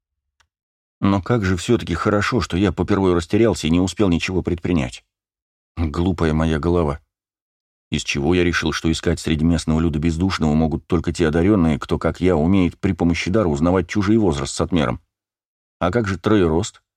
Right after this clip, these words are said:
Его у настоящих людей тоже нет.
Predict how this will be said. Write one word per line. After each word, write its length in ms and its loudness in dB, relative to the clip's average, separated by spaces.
Его 220 2
у 60 2
настоящих 560 -2
людей 240 0
тоже 240 -2
нет. 240 -6